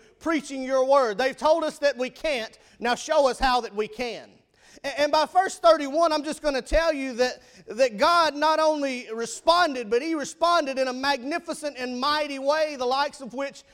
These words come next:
many of us have never experienced. A-, and they recognized several things first about the sovereignty of God. And I want us to, to just look at those because I, I believe that verse twenty-four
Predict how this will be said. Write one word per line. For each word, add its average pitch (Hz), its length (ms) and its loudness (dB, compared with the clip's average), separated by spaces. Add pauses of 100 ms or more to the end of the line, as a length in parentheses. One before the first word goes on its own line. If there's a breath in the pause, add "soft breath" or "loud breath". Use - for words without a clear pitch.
(160 soft breath)
many 302 300 -2
of 269 80 2
us 269 160 -2
have 262 120 -2
never 269 340 -4
experienced. - 1040 -10 (680 soft breath)
A-, 240 200 -4
and 277 100 0
they 285 100 2
recognized 294 580 2
several 349 400 0
things 311 340 -6
first 277 300 2
about 247 240 0
the 262 80 -6
sovereignty 262 720 -2
of 196 200 -6
God. 185 580 -4 (1160 soft breath)
And 214 140 -6
I 226 80 -2
want 247 200 -4
us - 80 -10 (160)
to, 175 100 -20
to 185 140 -20
just 202 280 -12
look 208 200 -8
at 156 120 -14
those 160 200 -10
because 170 440 -8 (300)
I, 143 60 -20 (260)
I 262 100 -8
believe 240 520 -10
that 202 180 -8
verse 190 240 -8
twenty-four 180 960 -12